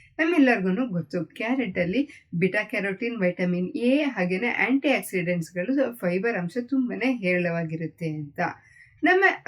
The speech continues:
ಕಾಂಬಿನೇಷನ್, ನೆಕ್ಸ್ಟ್ ಸೂಪರ್ ಕಾಂಬಿನೇಷನ್ ಅಂತ ಹೇಳಿದ್ನಲ್ಲ,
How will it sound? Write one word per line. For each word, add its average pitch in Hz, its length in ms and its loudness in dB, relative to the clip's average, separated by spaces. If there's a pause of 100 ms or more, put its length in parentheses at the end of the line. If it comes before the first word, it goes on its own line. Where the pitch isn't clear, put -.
ಕಾಂಬಿನೇಷನ್, 269 680 6
ನೆಕ್ಸ್ಟ್ 277 360 2
ಸೂಪರ್ 262 340 2
ಕಾಂಬಿನೇಷನ್ 202 600 -2
ಅಂತ 170 140 -4
ಹೇಳಿದ್ನಲ್ಲ, 170 640 -2